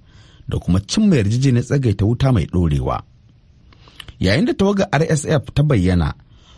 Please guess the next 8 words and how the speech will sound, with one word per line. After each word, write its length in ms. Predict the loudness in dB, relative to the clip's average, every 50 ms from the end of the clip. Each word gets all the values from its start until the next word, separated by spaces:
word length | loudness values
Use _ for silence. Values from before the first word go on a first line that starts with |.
| -20 -10
sojojin 480 | -4 -2 0 2 2 2 2 2 0
Sudan 480 | 0 0 0 0 2 2 2 2 0 0 -4 -12 -20 _ _ _ _ _
ba 140 | -4 -2 -2
su 120 | -2 -2 -2
ji 80 | -2 0
daɗin 320 | 0 0 0 0 0 0 0
tsarin 380 | 0 0 0 0 0 0 -2
ba, 160 | -2 -4 -6